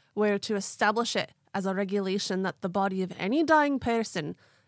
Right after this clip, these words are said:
in these institutions, unclaimed by immediate relatives, should be given to the surgeon of the establishment for dissection.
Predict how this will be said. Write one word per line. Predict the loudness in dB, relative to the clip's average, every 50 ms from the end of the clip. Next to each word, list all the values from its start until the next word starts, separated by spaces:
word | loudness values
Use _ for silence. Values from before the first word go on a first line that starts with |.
| -6 -4
in | -2
these | 0 0 0 0
institutions, | -2 -4 -6 -8 -10 -8 -4 -2 -2 -2 -2 -4 -6 -8 -8 -10 -4 0
unclaimed | 2 2 2 2 0 -2 -4 -4 -2 -2 0 2 2 0 0 -2 -4
by | -6 -4
immediate | -4 -2 -2 -2 -2 0 0 0 -2 -2
relatives, | 0 0 0 0 0 -2 -6 -8 -6 -6 -6 -8 -8 -10 -12 -14 _ _ _ _ _ _ _ _ _ _ _ _
should | -6 -4 -4 -2
be | -2 -2
given | 0 2 2 4 4 2 2
to | 0 -2
the | -4 -2
surgeon | -2 -2 -2 -2 -2 -2 -4 -6 -8 -8 -8 -10 -12 _ _ _ _ _ _ _ _ _ -8
of | -8 -6 -4
the | -2 -4
establishment | -4 -4 -2 0 0 0 0 0 -4 -2 -2 -4 -4 -4 -4
for | -4 -2 -2 -2
dissection. | -2 -4 -6 -6 -8 -10 -10 -10 -10 -10 -10 -12 -14